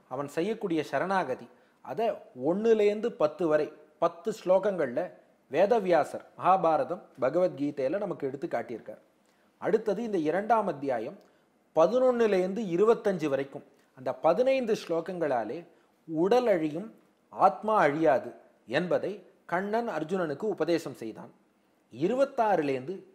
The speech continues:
இருபத்தெட்டு வரை மூன்று ஸ்லோகங்களாலே, "அர்ஜுனா, நீ உடம்பையே ஆத்மான்னு தவறாக நினைத்தாலும் கூட இந்த போர்லேருந்து பின்வாங்குவது முறையல்ல"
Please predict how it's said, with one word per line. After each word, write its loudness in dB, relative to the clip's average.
இருபத்தெட்டு 2
வரை -2
மூன்று -4
ஸ்லோகங்களாலே, -2
"அர்ஜுனா, -2
நீ -8
உடம்பையே 4
ஆத்மான்னு -2
தவறாக 6
நினைத்தாலும் 2
கூட 0
இந்த -2
போர்லேருந்து 4
பின்வாங்குவது 2
முறையல்ல" 0